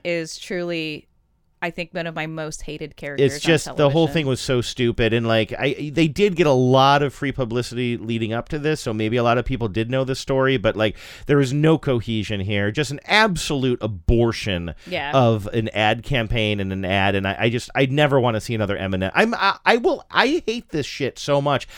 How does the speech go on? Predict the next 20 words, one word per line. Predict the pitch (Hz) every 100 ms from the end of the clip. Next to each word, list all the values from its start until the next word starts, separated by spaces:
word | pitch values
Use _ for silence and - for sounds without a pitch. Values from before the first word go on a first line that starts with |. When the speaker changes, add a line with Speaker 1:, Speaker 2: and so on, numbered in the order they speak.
| -
Speaker 2:
I | -
will | 175 180
actively | 143 160 - 131 127
not | 117 120 -
buy | 123 117
M | 120
and | 120
M's. | 113 92
Not | 127 160
that | 196
I'm | 185
buying | 143 143 131
tons | 113 - 123 139
of | 147
M | 151 147
and | 151
M's, | 160 170 139
but | 127
I | 117 143
will | 151 151